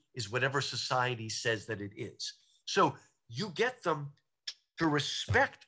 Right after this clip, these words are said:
the great books and to wrestle with them. Now, they can disagree with them, but they need to recognize the authority of it, and they need to,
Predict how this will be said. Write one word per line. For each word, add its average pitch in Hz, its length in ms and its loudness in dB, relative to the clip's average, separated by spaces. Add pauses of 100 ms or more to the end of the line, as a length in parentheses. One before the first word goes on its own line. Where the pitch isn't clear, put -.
(140)
the 120 60 -6
great 107 360 -4
books - 320 -8 (240)
and 147 100 0
to 170 100 0
wrestle 175 380 0
with 104 120 -4
them. 143 80 2
Now, 190 140 6 (240)
they 226 120 4
can 311 160 0
disagree 214 420 0
with 349 220 0
them, - 100 -16 (540)
but 143 80 2
they 185 100 6
need 202 180 -4
to 165 120 0
recognize 143 960 0 (420)
the 151 100 4
authority 165 560 2
of 92 160 -6
it, - 160 -6 (460)
and 151 200 6
they 147 180 4
need 165 520 -4
to, 160 240 -2